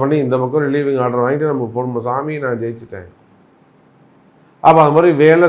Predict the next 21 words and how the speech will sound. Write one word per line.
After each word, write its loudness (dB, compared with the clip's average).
செய்யற 2
இடத்துல 4
பிரச்சனைகள் 0
இருக்குமே, -8
ஆனால் -6
அந்த -4
பிரச்சனைலாம் -6
கூட -6
ஜெயிப்பதற்கு -2
வாய்ப்புகள் -4
உண்டு -6
மகர -4
ராசி -6
அன்பர்களே. -18
அதே 4
போல 2
தான் 0
குடும்ப 2
பிரச்சனைகள், -2
செய்வினை -2
கோளாறுகள், -6